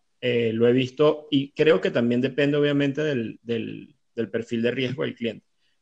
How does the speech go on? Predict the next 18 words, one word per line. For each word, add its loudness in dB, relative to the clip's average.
Pero, 4
eh, 2
sí, 0
e-, -6
Estados 2
Unidos 2
en 0
líneas -2
generales 0
es -8
el -6
que -8
te -10
va -4
a -8
pedir -2
más, -6
este, -8